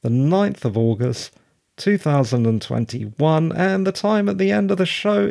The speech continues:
is zero one eighteen thirty.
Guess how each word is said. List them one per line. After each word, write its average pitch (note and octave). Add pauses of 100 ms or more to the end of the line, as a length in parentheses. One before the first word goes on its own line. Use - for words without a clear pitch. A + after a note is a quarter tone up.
is G#3 (560)
zero E3+
one C3
eighteen C3+ (180)
thirty. A2+